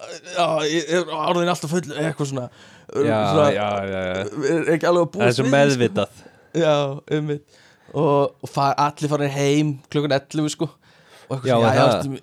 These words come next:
Speaker 1: já, en alveg blindfull, sko,“ og bara <laughs> klukkan ellefu að fara heim. Mm.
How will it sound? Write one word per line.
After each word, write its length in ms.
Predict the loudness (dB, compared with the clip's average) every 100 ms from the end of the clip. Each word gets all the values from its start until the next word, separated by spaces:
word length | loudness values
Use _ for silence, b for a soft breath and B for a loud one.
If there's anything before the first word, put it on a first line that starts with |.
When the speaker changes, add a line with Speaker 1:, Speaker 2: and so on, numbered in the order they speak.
| -2
Speaker 1:
já, 120 | -2 0
en 160 | 0 0
alveg 220 | 0 -2
blindfull, 420 | -2 -2 -4 -8 -8
sko,“ 300 | -6 -4 -2
og 240 | -4 -4
bara 160 | -6 -10 B B B
<laughs> 360 | B -2 -2
klukkan 260 | -4 -4 -4
ellefu 380 | -4 -2 -2 -2 B B B B
að 140 | -10
fara 180 | -4 0
heim. 260 | 0 -2 -4 _ _ _
Mm. 300 | -10 -10